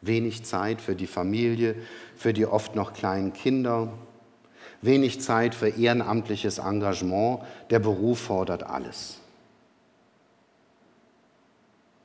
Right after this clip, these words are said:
Wenn so jemand die Nachricht bekommt, noch ein halbes Jahr, vielleicht ein Jahr, wird er genauso weiterarbeiten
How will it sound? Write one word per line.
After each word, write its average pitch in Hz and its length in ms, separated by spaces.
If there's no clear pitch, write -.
Wenn 113 120
so 123 160
jemand 127 580
die 110 100
Nachricht 104 480
bekommt, 104 680
noch 92 140
ein 78 140
halbes 82 420
Jahr, 104 360
vielleicht 82 540
ein 87 100
Jahr, 85 360
wird - 120
er 90 60
genauso 85 600
weiterarbeiten 113 1000